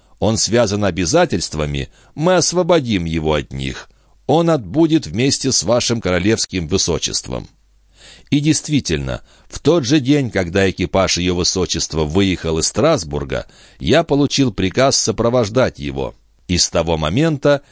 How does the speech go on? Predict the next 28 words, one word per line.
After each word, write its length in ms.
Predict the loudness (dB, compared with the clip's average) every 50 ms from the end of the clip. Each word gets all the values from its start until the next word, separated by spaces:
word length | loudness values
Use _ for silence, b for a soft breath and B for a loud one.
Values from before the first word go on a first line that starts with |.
| b b
я 240 | -2 0 0 2 2
безотлучно 800 | 2 0 2 2 0 0 0 0 0 2 2 0 0 -2 -2
скакал 500 | -2 -2 -2 -4 -2 0 0 0 2 2
рядом 360 | 2 2 2 2 2 0 -2 -4
с 60 | -6
дверцей 560 | -4 -2 0 2 2 0 0 -2 -2 -2 0
кареты 440 | 0 0 0 2 0 0 0 0 0
дофины. 560 | 0 0 -2 -2 -2 -2 -2 -2 -4 -10 -14 _ _ _ _ _ _ _ _ _ _ _ _ _ _
«Ну 380 | -4 0 0 2 2 2 2 2
и 140 | 2 0
ну!» 360 | 0 0 0 0 0 -2 -6 -10 _ _ _ -12
хмыкнул 560 | -6 -2 0 0 0 0 -2 -4 -4 -2 -2
барон 420 | 0 0 2 2 2 2 0 -2 -6 _
с 160 | -6 -6 -2
той 240 | 0 0 0 0 0
же 140 | 0 -2 0
усмешкой. 760 | 0 0 -2 -2 -4 -4 -4 -4 -4 -6 -6 -8 -12 -12 b b b b b
«Ну 320 | -4 -2 0 2 2 2 2
и 180 | 2 0 0
ну! 440 | 0 -2 -2 -4 -4 -4 -6 -8 b b b b b b b
Это, 280 | 0 0 0 0 -2 -2
конечно, 540 | -2 -2 0 0 0 0 0 0 -2 -2
было 280 | 0 2 2 2 2 2
бы 140 | 2 0 0
поразительно, 880 | 0 0 2 2 2 2 2 2 0 0 0 -4 -4 -4 -6 -6 -6
но 320 | -6 -4 0 2 2 2 0
вполне 640 | -2 -4 -2 0 0 0 0 0 0 0 0 2
возможно». 840 | 2 2 0 0 -2 -2 -2 0 0 -2 -2 -2 -2 -2 -2 -2 -4